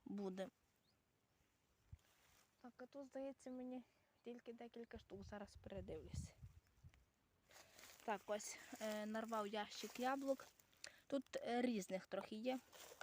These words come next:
Ось навіть ці дрібні вже дорвав, щоб не залишалося. І ось цих трохи, що я вам казав. Зараз покажу, яких. Так, і ось цих яблук.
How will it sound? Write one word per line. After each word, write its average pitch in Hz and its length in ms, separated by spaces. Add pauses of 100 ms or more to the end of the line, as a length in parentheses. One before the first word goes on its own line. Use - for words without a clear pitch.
(100)
Ось 226 220
навіть 214 300
ці 208 100
дрібні 233 340
вже 240 180
дорвав, 208 380
щоб 202 240 (580)
не 226 120
залишалося. 208 760 (1200)
І 254 240
ось 240 220
цих - 280
трохи, 202 320
що - 180
я 196 60
вам 196 160
казав. 202 360 (600)
Зараз 196 220
покажу, 208 360
яких. 202 440 (1700)
Так, - 280
і 247 60
ось 247 160
цих - 340
яблук. - 520